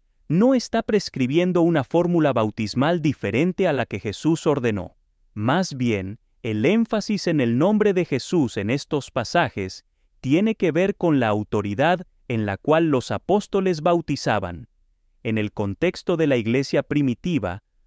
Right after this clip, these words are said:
los judíos ya estaban familiarizados con el bautismo como un rito de purificación, pero el bautismo cristiano estaba asociado específicamente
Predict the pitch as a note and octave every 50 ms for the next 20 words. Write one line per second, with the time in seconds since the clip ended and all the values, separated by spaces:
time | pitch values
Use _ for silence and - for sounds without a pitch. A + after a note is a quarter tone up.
0 | _ - A#2+ A#2+ A#2+ - - - A2+ A2 C3 G3 A3 A3 G#3 F#3+ C3 A#2+ E3 F#3
1 | G3 F#3+ - - - F3+ F#3 F#3 F3+ F3 D#3+ - - C#3+ C#3 C#3 C3 B2 C3 C3
2 | B2 B2 A#2 - - F3 F#3 F3 F#3 F3+ - - - D#3+ D3 C#3+ C3+ C3 A#2+ B2+
3 | A#2+ A#2+ A#2 - - A3 A3+ G#3 - A3 G#3+ G#3+ G3+ - _ _ _ _ _ _
4 | - C#3 B2+ B2 B2 C3 D#3 F3+ F3+ E3 D#3 - D3 E3+ F3 - - E3+ D#3 D3
5 | C#3 - D3 C3 C3 A#2+ - C3 - C#3 A#2+ - - E3+ F3 E3 D3 C3+ - _
6 | _ _ _ _ _ _ _ _ _ _ - E3+ E3+ F3 F3 E3 D#3 D#3+ D#3 D3+
7 | C#3+ - A#3 A#3+ A#3 - G#3+ F#3+ - - D3+ - - - G#3+ G#3+ A3 G#3+ G#3+ G3
8 | - _ _ _ _ _ _ - B2 - - - E3 D#3+ D#3+ D3+ C#3+ C3+ - C#3
9 | A#2+ - - F3 E3+ E3+ E3 E3 D3+ C3 A#2+ - - - A#2 - - - - E3
10 | - - C3 C#3+ F3 F#3 F3+ D#3+ - E3+ E3+